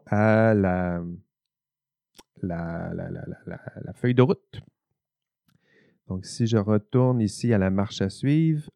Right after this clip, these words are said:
euh, la commission Charbonneau. Ensuite, vous allez participer à un forum de discussion, toujours au module un. Pour chaque module,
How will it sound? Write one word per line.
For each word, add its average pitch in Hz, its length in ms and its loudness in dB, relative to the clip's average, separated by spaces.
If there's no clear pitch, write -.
euh, 98 420 -2
la 92 80 -6
commission 90 360 -6
Charbonneau. 92 680 -2
Ensuite, 113 420 -4
vous 101 160 0
allez 101 220 4
participer - 920 -2
à 135 80 4
un 110 80 4
forum 113 420 2
de 110 120 2
discussion, 98 580 -4
toujours 143 260 2
au 139 60 4
module 113 380 6
un. 107 200 2
Pour - 180 -6
chaque - 360 0
module, 131 680 4